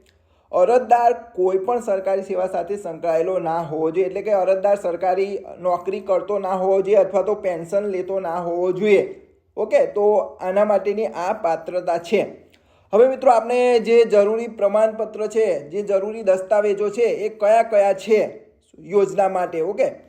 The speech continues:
તો સૌથી પહેલાં તો કમ્પલસરી આધાર કાર્ડ હોય જ છે, ત્યારબાદ આવકનું પ્રમાણપત્ર એક લાખ પચાસ હજારની અંદરનું,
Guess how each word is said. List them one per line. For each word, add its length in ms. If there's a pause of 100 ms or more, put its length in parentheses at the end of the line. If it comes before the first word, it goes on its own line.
(960)
તો 100
સૌથી 340
પહેલાં 360
તો 160
કમ્પલસરી 640
આધાર 400
કાર્ડ 240
હોય 200
જ 200
છે, 300 (320)
ત્યારબાદ 440
આવકનું 600
પ્રમાણપત્ર 640
એક 300
લાખ 240
પચાસ 340
હજારની 380
અંદરનું, 600